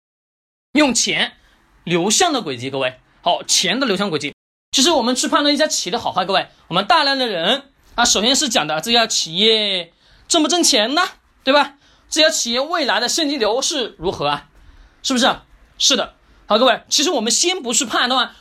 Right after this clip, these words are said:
未来如何，先从一个简单基础的逻辑去判断这家企业的生意好还是不好，坏还是呢坏，懂吧？我们等下去先从基础的问题去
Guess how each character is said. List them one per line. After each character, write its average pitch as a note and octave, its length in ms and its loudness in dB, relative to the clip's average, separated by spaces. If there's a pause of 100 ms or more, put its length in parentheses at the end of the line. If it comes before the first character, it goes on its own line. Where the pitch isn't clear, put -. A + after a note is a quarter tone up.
未 F#4+ 240 2
来 F3 180 0
如 F#3 100 -4
何， F3+ 160 -4
先 E4+ 320 0
从 A#3+ 220 -6
一 C4 80 -4
个 D4 100 -2
简 D3 320 -4
单 B3+ 220 0
基 F4 160 0
础 E4 140 -6
的 E3+ 100 -6
逻 D3+ 140 -4
辑 A3+ 120 0
去 - 220 0 (240)
判 C#4+ 160 2
断 - 220 -2 (120)
这 C#4+ 140 -4
家 E4 140 4
企 - 280 -4
业 F#3+ 60 -4
的 G3 80 -4
生 D4 260 0
意 C#4+ 120 -4
好 G#2 260 -6
还 D#3 160 -8
是 - 80 -10
不 B3+ 140 -2
好， - 240 -8 (240)
坏 - 280 0 (720)
还 D3 160 -4
是 G3+ 160 -2
呢 F3+ 280 -2 (280)
坏， - 240 0 (580)
懂 G3 100 -4
吧？ G#3+ 260 0
我 - 40 -10
们 G#3+ 80 0
等 F#3+ 100 0
下 F#3+ 60 2
去 A#3 140 -2
先 E4 280 2
从 C4 240 -2 (220)
基 F#4 280 2
础 F#3+ 200 -4
的 D3 340 -2
问 A#3 160 0
题 F3+ 80 -10
去 F3 220 -6